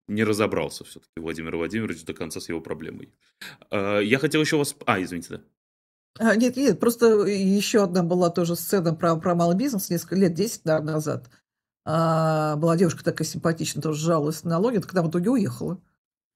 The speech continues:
Speaker 1: А, ну да. Ну, та-, то у, у, уехавших тоже много, тоже по Твиттеру ходит этот, э, патриот с, э, с улыбкой, который щас в Америке живет.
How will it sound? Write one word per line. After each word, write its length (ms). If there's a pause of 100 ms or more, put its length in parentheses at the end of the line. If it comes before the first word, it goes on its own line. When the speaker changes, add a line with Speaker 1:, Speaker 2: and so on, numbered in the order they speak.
(220)
Speaker 1:
А, 140
ну 160
да. 200
Ну, 120
та-, 180 (320)
то 140
у, 720
у, 80
уехавших 480
тоже 220
много, 280
тоже 220
по 140
Твиттеру 320
ходит 320
этот, 280
э, 280 (300)
патриот 580
с, 280
э, 400
с 240
улыбкой, 580
который 200
щас 200
в 40
Америке 380
живет. 320